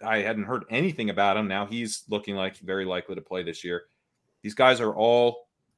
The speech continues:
unlikely to Will Fuller us, and they're all going to move up a lot in A D P when they sign with someone. As Hunt, I mean, Hunt going to the Saints was, like, before this Miller stuff, was, like, a worst case scenario.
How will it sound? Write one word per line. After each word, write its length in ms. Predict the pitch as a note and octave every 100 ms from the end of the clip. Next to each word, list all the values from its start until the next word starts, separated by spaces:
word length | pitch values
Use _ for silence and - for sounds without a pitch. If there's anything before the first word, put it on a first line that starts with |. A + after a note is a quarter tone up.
| _ _ _ _ _ _ -
unlikely 480 | C3 D#3+ D3 C#3+
to 80 | C3
Will 200 | A2+ A2+
Fuller 360 | G#2 G2+ F2+ F2+
us, 340 | F2 - - - _ _ _ -
and 160 | G#2+
they're 140 | G#2 F#2
all 180 | A2 A2+
going 240 | A2+ G#2+
to 100 | G#2+
move 260 | G2+ G#2 G2
up 320 | F#2+ F#2 - -
a 60 |
lot 440 | F#2+ F#2 G2 F#2 G#2
in 120 | G2
A 120 | G2
D 120 | F#2
P 420 | F2+ F#2+ F2 E2 G2+ _
when 160 | F#2 F2+
they 80 | F2+
sign 280 | - F2+
with 120 | E2+ E2
someone. 420 | F#2+ F2 E2+ E2 _ _ _
As 160 | G#2+ G#2
Hunt, 240 | - E3 -
I 40 |
mean, 120 | D3+
Hunt 320 | - G3+ A#3
going 240 | - D#3+ E3+
to 100 | C#3
the 60 |
Saints 480 | A#2 - G2 C3 D#3+
was, 140 | A#2 G#2+
like, 240 | G#2 - _ _ _ _ _
before 280 | G#2+ C3 B2
this 160 | G#2+
Miller 300 | G2+ A#2+ A#2
stuff, 340 | G2 - F2+ -
was, 140 | F#2
like, 140 | G2+
a 40 | G2+
worst 380 | F2+ G#2+ C3 -
case 260 | C#3 -
scenario. 380 | G2+ G#2+ F3 F2